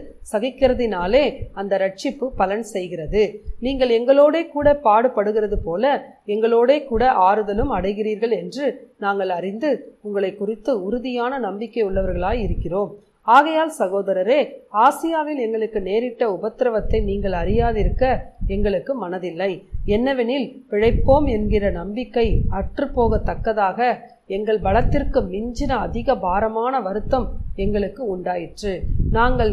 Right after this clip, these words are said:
எங்கள் மேல் நம்பிக்கையாய் இராமல் மரித்தோரை எழுப்புகிற தேவன் மேல் நம்பிக்கையாய் இருக்கத்தக்கதாக மரணம் வரும் என்று நாங்கள் எங்களுக்குள்ளே நிச்சயித்திருந்தோம்.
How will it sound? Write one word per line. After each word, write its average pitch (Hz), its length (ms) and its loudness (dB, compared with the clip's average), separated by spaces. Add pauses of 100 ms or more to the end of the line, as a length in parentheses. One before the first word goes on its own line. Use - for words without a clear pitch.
(120)
எங்கள் 220 400 2
மேல் 247 300 0
நம்பிக்கையாய் 208 640 -2
இராமல் 190 460 -2 (340)
மரித்தோரை 294 680 2
எழுப்புகிற 220 560 -2
தேவன் 226 420 -2
மேல் 233 220 -4
நம்பிக்கையாய் 214 640 -4
இருக்கத்தக்கதாக 185 840 -2 (460)
மரணம் 226 460 2
வரும் 208 260 -2
என்று 233 320 -2 (320)
நாங்கள் 202 400 0
எங்களுக்குள்ளே 214 640 0
நிச்சயித்திருந்தோம். 190 880 -4